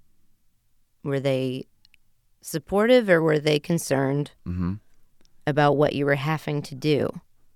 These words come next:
Speaker 1: to pay your dues?
Speaker 2: Mm-hmm.
Speaker 1: Um,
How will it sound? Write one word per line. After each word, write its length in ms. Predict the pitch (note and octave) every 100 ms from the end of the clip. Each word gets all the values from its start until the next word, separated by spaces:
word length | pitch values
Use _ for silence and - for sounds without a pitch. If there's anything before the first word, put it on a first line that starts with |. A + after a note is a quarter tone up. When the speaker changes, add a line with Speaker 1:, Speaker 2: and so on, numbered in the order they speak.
| _ _ _ -
Speaker 1:
to 120 | B2
pay 180 | C#3+ B2
your 160 | A#2+
dues? 380 | A#2+ - F2 E2
Speaker 2:
Mm-hmm. 880 | E2+ - - - _ - _ - D3
Speaker 1:
Um, 480 | D3 C#3 C3 C#3